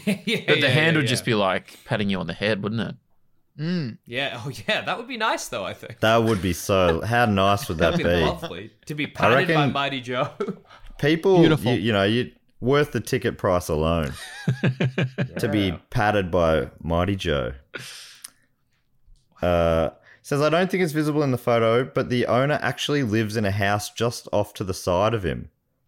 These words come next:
Speaker 4: Oh, wow. "I wanted to ask around. Uh,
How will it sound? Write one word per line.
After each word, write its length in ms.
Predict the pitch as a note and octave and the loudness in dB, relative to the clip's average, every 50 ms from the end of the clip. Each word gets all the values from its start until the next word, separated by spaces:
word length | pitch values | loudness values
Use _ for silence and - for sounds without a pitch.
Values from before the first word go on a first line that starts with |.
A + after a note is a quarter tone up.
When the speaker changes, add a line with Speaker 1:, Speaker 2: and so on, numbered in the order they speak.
| - - | -16 -12
Speaker 4:
Oh, 140 | B2+ A#2+ G#2 | -10 -8 -8
wow. 500 | F2 F2+ F#2 G#2+ A#2+ B2 A#2+ F#2+ D#2+ - - _ _ _ _ _ _ _ _ _ _ _ _ _ - - _ _ _ - - | -6 -6 -4 -2 -2 -2 -2 -2 -4 -6 -12 _ _ _ _ _ _ _ _ _ _ _ _ _ -20 -20 _ _ _ -4 -2
"I 80 | - | 0
wanted 300 | A#2+ C3+ D3+ D#3+ F#3 F#3 - | 2 4 4 2 2 0 0
to 120 | E3+ D#3+ | 2 4
ask 260 | D3+ D3 D3 - - | 4 4 2 0 0
around. 600 | C3+ A#2 A2 G#2 G#2 G2 G2+ G#2+ B2 D3+ E3 - - - | 0 2 2 4 4 4 4 2 0 -2 -4 -8 -6 -2
Uh, 680 | - G2+ G2+ G2 G2 F#2+ F#2+ F#2+ F#2+ F#2 F#2 F2 D#2+ | 2 4 4 6 6 6 6 4 4 4 4 4 2